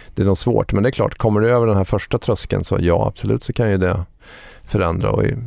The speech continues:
i grunden kan det vara ganska positivt också med lite ökad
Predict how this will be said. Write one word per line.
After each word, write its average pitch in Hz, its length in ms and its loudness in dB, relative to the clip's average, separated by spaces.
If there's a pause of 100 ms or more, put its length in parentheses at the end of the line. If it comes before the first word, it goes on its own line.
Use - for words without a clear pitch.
i - 40 -2
grunden 95 320 0
kan 143 260 0
det 113 60 0
vara 110 120 -2
ganska 107 240 -4
positivt - 540 -4
också 117 220 -4
med 110 100 0
lite 107 220 -2
ökad 107 360 -2